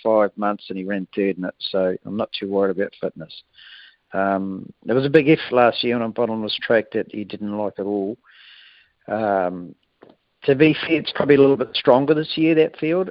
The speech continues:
Uh, no disrespect to them last year, but, um, you know, and, um, yeah, he's, he's very, very well. But again, like, he ran third last year, but he will just get better and better. Like, he, he won the, he won his next start after,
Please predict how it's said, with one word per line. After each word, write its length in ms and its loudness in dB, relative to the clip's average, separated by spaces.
Uh, 320 2
no 160 -2
disrespect 680 -8
to 80 -20
them 100 -10
last 340 0
year, 140 -6
but, 160 -2
um, 320 0
you 160 -6
know, 160 0
and, 480 -8
um, 460 0
yeah, 420 0
he's, 220 0
he's 160 -8
very, 240 4
very 260 2
well. 240 2
But 220 2
again, 380 2
like, 140 0
he 100 -10
ran 200 -2
third 300 0
last 340 0
year, 180 -2
but 240 -2
he 180 -4
will 180 -6
just 220 -12
get 220 -18
better 220 -2
and 120 -8
better. 220 -6
Like, 160 -12
he, 280 -12
he 200 -16
won 120 -12
the, 160 -2
he 100 0
won 140 2
his 160 -6
next 220 -8
start 240 0
after, 480 -2